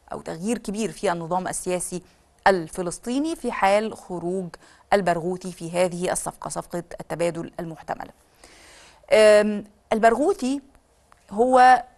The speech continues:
يعني ما، من يوصف بمانديلا فلسطين، وعمره خمسة وستين سنة، وهو معتقل من ألفين واتنين، يعني بقاله دلوقتي تقريبا واحد وعشرين سنة.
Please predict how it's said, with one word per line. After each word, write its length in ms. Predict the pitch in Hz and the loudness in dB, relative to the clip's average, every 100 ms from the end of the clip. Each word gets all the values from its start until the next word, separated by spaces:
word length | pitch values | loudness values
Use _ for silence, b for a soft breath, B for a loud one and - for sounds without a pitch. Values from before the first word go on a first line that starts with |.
| _ | _
يعني 260 | 202 180 180 | -4 -4 -2
ما، 360 | 190 220 220 - | 2 4 4 4
من 220 | 220 233 | 0 2
يوصف 520 | 240 262 226 165 - | 0 0 -2 -8 -4
بمانديلا 840 | 180 190 190 175 185 214 214 196 185 | 0 2 2 0 0 0 2 2 2
فلسطين، 680 | 185 180 - 214 214 196 202 _ _ _ _ _ - | -2 -10 -10 -10 -8 -10 -14 _ _ _ _ _ -14
وعمره 680 | 170 180 202 247 240 233 | -2 4 4 4 2 0
خمسة 340 | 226 220 220 202 | -2 -4 -4 -6
وستين 520 | 185 - - 208 190 | -8 -12 -8 -8 -8
سنة، 320 | - 180 - - b _ | -6 -6 -6 -12 b _
وهو 160 | 226 294 | 2 4
معتقل 460 | 294 240 262 254 | 4 2 2 0
من 200 | 196 226 | -2 -4
ألفين 340 | 220 165 202 208 | -6 -4 -4 -4
واتنين، 440 | 170 175 180 165 | -6 -8 -10 -8
يعني 140 | 131 160 | -8 0
بقاله 240 | 143 202 | 0 0
دلوقتي 300 | 170 190 - | -2 -6 -6
تقريبا 300 | - 196 185 | -10 -8 -8
واحد 200 | 185 180 | -8 -10
وعشرين 300 | 165 - 196 | -10 -10 -4
سنة. 260 | - 202 | 0 0